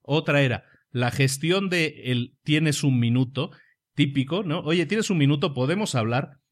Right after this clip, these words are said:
Ahí es donde él perdía mucho tiempo. Entonces él lo que hizo fue lo siguiente, es muy, muy divertido, o es muy chistoso a lo mejor, pero, eh,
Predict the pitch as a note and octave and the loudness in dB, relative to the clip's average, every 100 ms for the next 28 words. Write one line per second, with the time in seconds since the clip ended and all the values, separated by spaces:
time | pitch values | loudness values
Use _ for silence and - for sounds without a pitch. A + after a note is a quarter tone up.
0 | _ A2 C#3 D#3+ C#3+ B2 B2+ C3+ A#2 G#2 | _ 0 0 2 2 2 0 0 -4 -4
1 | A2 A2 A2 A#2 C#3 D3+ C#3 - _ - | -4 -4 -4 -6 -4 -4 -6 -12 _ -6
2 | C3 A#3 B3+ A#3 - E3+ F3 E3+ D3+ - | -2 -2 0 -2 -2 -2 -2 -2 -2 -2
3 | A2+ A2+ G2+ B2 E3 E3 E3+ C#3+ C3 D#3 | -4 -4 -6 -4 -2 0 0 -2 -2 -2
4 | E3+ C#3 A#2+ C3+ D3 B2+ C#3+ B2+ G#2+ G2+ | 2 2 0 0 2 2 0 -2 -6 -8
5 | G#2 A2+ B2+ C#3 C3+ - C#3+ C3 A#2+ A2+ | -8 -2 -2 0 0 0 -2 -2 -2 -2
6 | G#2+ D#3+ E3 _ _ - D#3 D3 - B2 | -2 -4 -6 _ _ -2 0 0 -4 -18
7 | G#2+ | -16